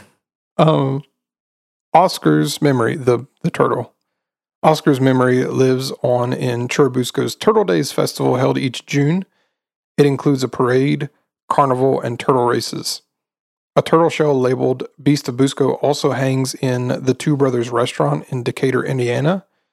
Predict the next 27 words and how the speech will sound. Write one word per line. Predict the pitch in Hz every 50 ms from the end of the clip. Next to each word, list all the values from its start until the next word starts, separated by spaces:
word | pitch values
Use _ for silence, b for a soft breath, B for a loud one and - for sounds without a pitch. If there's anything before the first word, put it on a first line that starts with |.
| _ _ _ _ _ _ _ _ _ _ -
and | - 131 120 131
a | 127 123
small | - - 147 143 151 147 -
concrete | - - 147 143 - - 143 135
statue | - - 196 202 - - - 139 127 127 131 135 - -
of | - 127
a | 127 120
turtle | - - 147 135 135 127 131
sits | - - - 139 135 - 139
on | 127
the | 120
sidewalk | - - 135 131 127 123 120 120 123 - - - -
at | - -
the | -
main | 120 120 123 123 127 135 -
intersection | - 151 147 135 - - 143 120 - - - 131 123 127 131 - _ _ _ _ _ _ -
in | 143 131
the | 123
center | - - - 165 160 165 156
of | 143 135
Churubusco. | - - 135 120 120 123 117 - - - 127 127 120 - _ _ _ _ _ _ _ _ _ _ _ _ _ _ -
The | 127 127 123 123 120
Beast | 120 120 156 175 175 - -
of | 139
Busco | 135 147 139 - - 139 120
features | - - 156 135 - 139 135 131 -
in | - 139 127 123 120 -